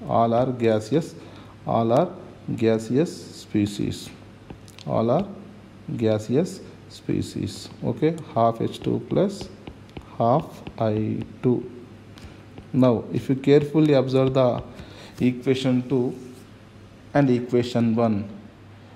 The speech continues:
if you reverse the equation two and reverse the equation two, two H I, H I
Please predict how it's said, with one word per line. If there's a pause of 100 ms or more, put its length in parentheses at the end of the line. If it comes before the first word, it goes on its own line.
(140)
if
you (240)
reverse
the
equation
two (1120)
and (2750)
reverse
the
equation
two, (960)
two
H
I, (1120)
H
I